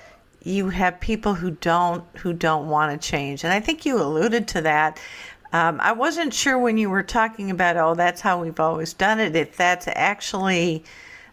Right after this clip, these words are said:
uh, a burden that the management team carries. I'm sure there's some of that, but, um,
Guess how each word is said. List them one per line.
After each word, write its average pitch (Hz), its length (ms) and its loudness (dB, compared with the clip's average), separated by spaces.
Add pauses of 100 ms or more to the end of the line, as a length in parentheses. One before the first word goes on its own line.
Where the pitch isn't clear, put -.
(100)
uh, 165 420 4
a 175 100 0
burden 226 460 2
that 185 220 0
the 165 80 0
management 294 680 0
team 302 320 -2
carries. 302 640 0 (100)
I'm 180 280 0
sure 220 240 0
there's 214 220 0
some 202 200 0
of 180 80 0
that, 180 500 2
but, 196 320 2 (100)
um, 165 420 0